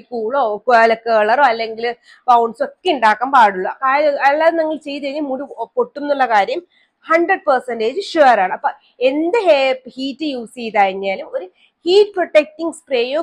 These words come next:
ക്രീമോ ഹീറ്റിൽ യൂസ് ചെയ്യേണ്ടത് വളരെ ആവശ്യമാണ്. നമ്മൾ sunscreen use ചെയ്യത്തില്ലേ സ-, നമ്മളെ സ്കിന്നിനെ protect ചെയ്യാൻ വേണ്ടിയിട്ട്, അതുപോലെ തന്നെ നമ്മൾ ഹീറ്റ്, ഹെയറിൽ നിന്ന് ഹീറ്റിനെ protect ചെയ്യാൻ വേണ്ടിയിട്ടാണ് നമ്മൾ, ഏഹ്, മീൻസ് ഇത്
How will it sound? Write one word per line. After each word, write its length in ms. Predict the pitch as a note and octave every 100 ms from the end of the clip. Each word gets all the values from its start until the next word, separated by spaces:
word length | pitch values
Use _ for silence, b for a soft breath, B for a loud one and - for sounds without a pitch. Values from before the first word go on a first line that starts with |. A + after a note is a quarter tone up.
| -
ക്രീമോ 280 | C4 B3 C4+
ഹീറ്റിൽ 440 | A#3+ A3+ A3 B3
യൂസ് 280 | A3+ A3 -
ചെയ്യേണ്ടത് 300 | A#3 A3 A3+
വളരെ 340 | C4 G3+ G3+ A#3+
ആവശ്യമാണ്. 340 | G3 G3+ G3+ F#3+
നമ്മൾ 160 | A#3+
sunscreen 580 | C4+ A#3+ A#3+ - E4 E4+
use 240 | D#4 C#4 -
ചെയ്യത്തില്ലേ 320 | C4+ A#3+ A#3+
സ-, 180 | G#3+ A#3 A3+
നമ്മളെ 200 | A#3+ A#3
സ്കിന്നിനെ 380 | - C#4 C4+
protect 420 | C4+ C4+ A#3+ G#3+ A#3+
ചെയ്യാൻ 160 | A3+
വേണ്ടിയിട്ട്, 340 | G3+ F#3 F#3 G3 _ b b
അതുപോലെ 460 | B3 B3 C4 D#4+ F4 D4+
തന്നെ 120 | C4+
നമ്മൾ 180 | C4 C4 B3
ഹീറ്റ്, 260 | B3+ G#3+ A#3+
ഹെയറിൽ 280 | B3 C4 C#4
നിന്ന് 140 | D4
ഹീറ്റിനെ 420 | D4+ B3+ B3 C#4+ D#4
protect 360 | A#3+ A3+ G3+
ചെയ്യാൻ 180 | A#3+ A#3
വേണ്ടിയിട്ടാണ് 400 | A3 G3 G#3+ B3+
നമ്മൾ, 160 | A#3 B3 _ b b b B3+
ഏഹ്, 160 | B3+ B3+ - -
മീൻസ് 320 | A#3+ A#3 A3
ഇത് 180 | B3+ A#3+